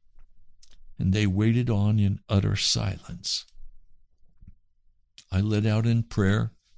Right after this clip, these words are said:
in praise, in song. No one joined me. They merely waited on in silence. When the four hours had passed, I asked if anyone had received any impulse from the Lord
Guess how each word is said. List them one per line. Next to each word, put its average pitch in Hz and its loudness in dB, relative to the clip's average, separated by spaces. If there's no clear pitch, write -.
in 120 -2
praise, 107 0
in 110 0
song. 90 0
No 95 0
one 98 6
joined 92 0
me. - -20
They 95 -4
merely 98 4
waited 95 2
on 87 4
in 90 2
silence. 80 -2
When 117 -2
the 117 0
four 147 2
hours 139 2
had 143 -2
passed, 117 2
I 113 -2
asked 107 0
if 117 -2
anyone 123 0
had 117 2
received 117 0
any 139 0
impulse 127 0
from - -2
the 123 2
Lord 101 2